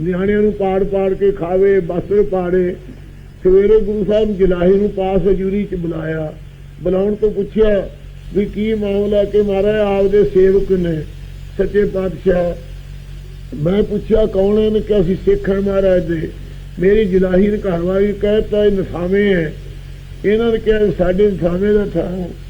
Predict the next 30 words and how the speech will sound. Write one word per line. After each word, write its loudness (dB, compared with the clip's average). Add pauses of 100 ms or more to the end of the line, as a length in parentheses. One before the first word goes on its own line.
(260)
ਗੁਰੂ 2
ਅੰਗਦ 0
ਸਾਹਿਬ 2
ਜੀ 0
ਹਨ।" 0 (1900)
ਇਹਨੇ 2
ਮਹਾਰਾਜ 2
ਸਾਹਿਬ 2
ਸੱਚੇ 2
ਪਾਤਸ਼ਾਹ 2
ਨੇ 0
ਬਚਨ 0
ਕਰਤੇ, 0
ਮਹਾਰਾਜ 0
ਵੀ -2
ਕਮਲੀ 2
ਹੋ 4
ਜਾਏ 0
ਇਹ, -4 (640)
ਇਹ 6
ਕਮਲੀ -2
ਹੋ 6
ਗਈ -2
ਹੈ, 6
ਹੁਣ 4
ਤੁਹਾਡੇ 2
ਦਰਸ਼ਨ -2
ਕਰਕੇ 0
ਰਾਜੀ -2
ਹੋਈ -4